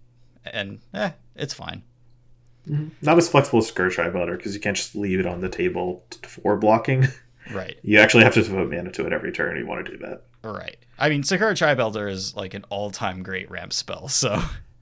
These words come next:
Speaker 1: <laughs>
Speaker 2: Yeah, but it's oddly enough, like, the only creature that does that.
Speaker 1: I know.
Speaker 2: Until this card.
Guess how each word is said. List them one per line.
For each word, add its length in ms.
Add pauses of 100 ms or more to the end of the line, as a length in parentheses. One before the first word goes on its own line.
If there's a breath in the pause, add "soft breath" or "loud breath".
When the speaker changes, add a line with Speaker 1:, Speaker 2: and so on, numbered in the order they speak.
(160)
Speaker 1:
<laughs> 640
Speaker 2:
Yeah, 460
but 120
it's 440
oddly 420
enough, 300
like, 160
the 160
only 360
creature 460
that 160
does 200
that. 280 (220)
Speaker 1:
I 100
know. 300
Speaker 2:
Until 340
this 160
card. 300